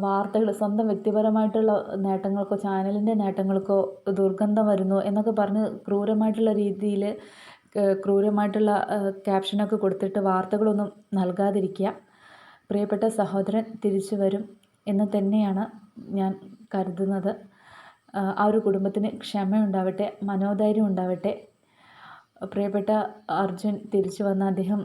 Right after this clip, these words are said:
ആഹ്, അദ്ദേഹത്തിൻ്റെ അനുഭവങ്ങൾ നമ്മളുമായിട്ട് പങ്കുവയ്ക്കും എന്ന് ഞാൻ പ്രതീക്ഷിക്കുന്നു.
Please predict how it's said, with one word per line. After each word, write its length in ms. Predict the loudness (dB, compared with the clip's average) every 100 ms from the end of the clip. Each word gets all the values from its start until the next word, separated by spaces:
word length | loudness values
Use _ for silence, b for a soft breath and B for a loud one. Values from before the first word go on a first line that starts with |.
| -6 -20 -12
ആഹ്, 220 | -6 -4 -2
അദ്ദേഹത്തിൻ്റെ 420 | 0 0 0 0
അനുഭവങ്ങൾ 440 | 0 0 0 0 0
നമ്മളുമായിട്ട് 540 | 0 0 0 -2 -4 -4
പങ്കുവയ്ക്കും 640 | -4 -2 0 0 -2 -6 -6 -14 -8
എന്ന് 220 | -4 -2
ഞാൻ 200 | -2 -4 -4
പ്രതീക്ഷിക്കുന്നു. 720 | -4 -2 -2 -4 -4 -4